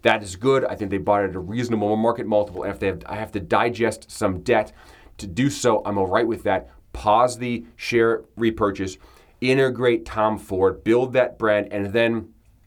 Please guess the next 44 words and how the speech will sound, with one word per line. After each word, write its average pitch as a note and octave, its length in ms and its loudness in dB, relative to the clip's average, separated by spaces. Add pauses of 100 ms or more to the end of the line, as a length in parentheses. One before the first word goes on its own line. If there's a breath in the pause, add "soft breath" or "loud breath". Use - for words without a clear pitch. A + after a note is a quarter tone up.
(300)
re-engage A2 920 0
that F#2+ 140 0
share G2 280 0
purchase F2+ 420 -2
a F2 60 -8
couple E2+ 280 -6
years B2+ 280 2
from A#2 120 0
now G#2+ 180 4
if E2 140 -10
you E2+ 80 -14
can't F#2+ 280 -6
find F2+ 180 -2
another E2+ 240 -4
acquisition. E2 540 -6 (240 loud breath)
That G2 360 -2
I F2 140 -2
like. E2 320 -2 (220 loud breath)
They G#2+ 120 4
are B2+ 160 6
continuing A2 580 -2
to F#2+ 120 -8
maintain F#2 420 -4
the D2+ 60 -8
dividend. C2+ 400 -8 (840 loud breath)
So D#3+ 160 6
as D3+ 120 4
a D3 60 0
result, D3 280 4
I C#3 60 4
can B2+ 120 -4
show D3 220 -2
you C3 140 -2
free C3+ 200 -8
cash B2+ 260 2
flow C3 120 -4
per A#2+ 140 -2
share, A2+ 280 2
the G2+ 100 -6
price, A#2+ 500 0 (320 loud breath)
and A2+ 120 2
then A2 80 2
a G2+ 40 0
yield. A2 560 0